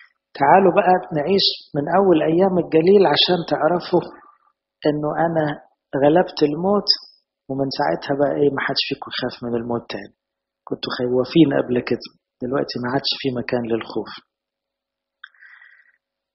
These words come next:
"ها هو يسبقكم إلى الجليل، هناك ترونه." يعني إيه؟ عارفين بقى من أفراح القيامة، تاني يوم عيد القيامة نطلع كلنا للمزارع والحقول كأننا رايحين الجليل،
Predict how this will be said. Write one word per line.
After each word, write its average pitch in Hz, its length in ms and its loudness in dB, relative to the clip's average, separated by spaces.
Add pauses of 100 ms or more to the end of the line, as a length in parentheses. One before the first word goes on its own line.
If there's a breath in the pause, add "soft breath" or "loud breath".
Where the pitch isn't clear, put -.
(140)
"ها 180 120 6 (100)
هو 214 120 8 (140)
يسبقكم 165 800 2
إلى 151 200 2
الجليل، 135 580 2 (840)
هناك 185 460 4 (160)
ترونه." 143 580 2 (680)
يعني 147 280 0
إيه؟ 135 260 4 (480)
عارفين 160 360 -2
بقى 160 180 0
من 143 180 -6
أفراح - 400 2
القيامة، 147 480 0 (160)
تاني 156 240 -4
يوم 160 180 2
عيد 151 180 -2
القيامة 143 360 -2
نطلع 139 400 -2
كلنا 139 360 0 (540 loud breath)
للمزارع 127 720 0
والحقول 123 640 0
كأننا 139 500 -2
رايحين 131 340 -2
الجليل، 139 480 0